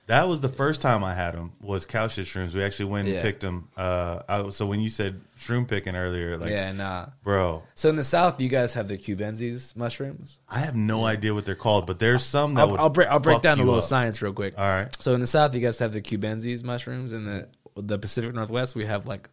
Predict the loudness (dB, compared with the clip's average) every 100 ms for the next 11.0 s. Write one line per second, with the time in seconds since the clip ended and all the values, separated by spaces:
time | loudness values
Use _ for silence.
0 | -12 -10 -8 -8 -8 -4 -4 -2 -2 -2
1 | -4 -8 -8 -6 -8 -6 -10 -8 -10 -10
2 | -2 -2 0 -4 -10 -8 -8 -10 -10 -6
3 | -6 -6 -6 -4 -4 -8 _ -12 -12 -10
4 | -6 -4 -6 -12 -20 _ _ _ -8 0
5 | 0 2 0 -2 -2 -2 -4 -2 -2 0
6 | -2 -6 -10 -6 -4 -4 -4 -12 -12 -6
7 | -4 -2 -2 -2 -4 -4 0 -2 0 0
8 | 0 -4 -10 -10 -10 -8 -8 -8 -14 _
9 | _ -20 -18 -4 -2 -2 -4 -6 -4 -2
10 | -2 -2 -6 -8 -10 -10 -12 -10 -10 -12